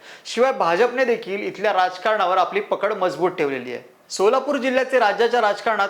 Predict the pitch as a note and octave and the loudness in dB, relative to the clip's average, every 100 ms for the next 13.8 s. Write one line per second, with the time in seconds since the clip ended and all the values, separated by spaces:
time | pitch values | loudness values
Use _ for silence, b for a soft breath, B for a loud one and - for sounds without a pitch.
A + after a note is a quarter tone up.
0 | G3 F#3+ G#3 G#3 F3 F3+ F#3 F3+ F#3+ - | 0 0 2 0 0 2 0 -2 -4 -2
1 | D3+ D3 C3 B2 A2+ - C#3+ C#3+ F3+ F3+ | -2 -2 -4 -4 -8 -2 -2 2 0 0
2 | D#3+ G#3 G#3 F#3+ G3 F#3+ - G3 G3 D#3+ | -4 -6 -4 -2 -2 -2 -6 -4 -2 -2
3 | D#3+ F#3 F3 F#3+ F#3 D3+ - F3+ F3+ F3+ | -2 -2 0 0 -2 -4 -4 -2 -2 -2
4 | E3 D#3+ E3+ B B - A3+ F#3 F3+ A#3+ | 0 -2 -6 B B 0 0 2 2 0
5 | A#3+ A#3+ A#3+ G3 G3 A3 A3 G3+ E3+ D#3 | 0 -2 0 0 0 0 0 -2 -2 0
6 | D#3 D#3 G3 F3 G3 G3+ D#3+ F3 E3+ E3+ | 0 0 -2 0 0 0 -2 -2 -2 -4
7 | D#3 C3+ C#3 B2 A#2 B B - - D#3+ | -4 -4 -4 -6 -8 B B -8 -6 -2
8 | G#3+ A3 A3 G#3+ F#3 F#3+ G3+ F3+ D#3 D3+ | 0 2 2 0 -2 -2 0 -2 -2 -4
9 | D#3+ D#3+ B D#3 E3+ G3+ A3+ - F3+ - | -6 -10 B -4 -2 0 -2 -2 -2 0
10 | D#3+ - D3+ F3 G#3+ A3 G#3+ F3+ F3 G3+ | -2 0 -2 0 2 2 2 0 0 0
11 | G3 D#3+ F3 - E3 E3 G#3+ F#3 E3 D#3+ | 0 -2 -4 -6 -2 0 0 -2 -4 -4
12 | F3+ F#3 D#3+ C#3 C#3+ A3 A3 E3+ D#3+ E3+ | -4 -6 -6 -6 0 0 0 -6 -6 -4
13 | E3+ - G3 E3 E3 F#3+ F#3+ A#2+ | -2 -2 -2 -4 -2 -4 -4 -6